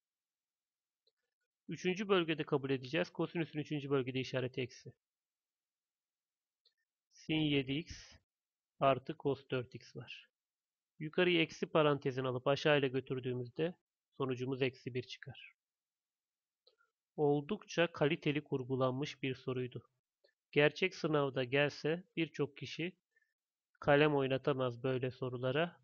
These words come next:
Bu tarz soruları da genel olarak zaten bir ve eksi bir şeklinde sallayın sallayacaksınız.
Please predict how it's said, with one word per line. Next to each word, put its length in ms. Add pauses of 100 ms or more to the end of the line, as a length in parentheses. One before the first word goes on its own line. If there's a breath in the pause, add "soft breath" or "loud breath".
Bu 120
tarz 200
soruları 460
da 80
genel 300
olarak 340
zaten 460
bir 180
ve 100
eksi 360
bir 80
şeklinde 580
sallayın 560
sallayacaksınız. 1000